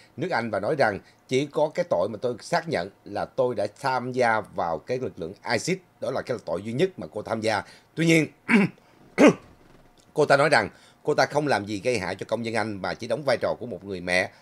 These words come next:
và một người vợ và mong muốn rằng người dân Anh sẽ tha thứ cho cô ta. Tôi nói với quý vị rằng từ trà-, tận sâu trong trái tim của tôi, tôi rất hối hận cho cái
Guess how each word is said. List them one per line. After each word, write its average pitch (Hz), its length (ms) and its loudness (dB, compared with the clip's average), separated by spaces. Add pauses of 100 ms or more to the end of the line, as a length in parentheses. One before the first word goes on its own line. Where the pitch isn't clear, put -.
(200)
và 95 160 0
một 92 220 -8
người 90 120 -4
vợ 87 280 -2 (280)
và 98 80 -4
mong 131 220 -2
muốn 156 180 -2
rằng 110 220 -2
người 107 180 -4
dân 123 180 -2
Anh 110 260 -8
sẽ 113 220 -4
tha 117 160 -4
thứ 139 220 -4
cho 139 140 -6
cô 110 100 -6
ta. 101 240 0 (400)
Tôi 165 140 4
nói 156 120 2
với 180 160 -4
quý 185 120 2
vị 104 160 0
rằng 101 240 -2 (280)
từ 127 240 4
trà-, 107 260 2 (240)
tận 104 220 -2
sâu 131 240 -2
trong 127 140 -6
trái 143 120 -2
tim 151 160 -2
của 120 80 -8
tôi, 123 340 2
tôi 123 160 0
rất - 180 -4
hối 190 300 4
hận 87 260 -6 (100)
cho 113 120 -2
cái 131 160 -8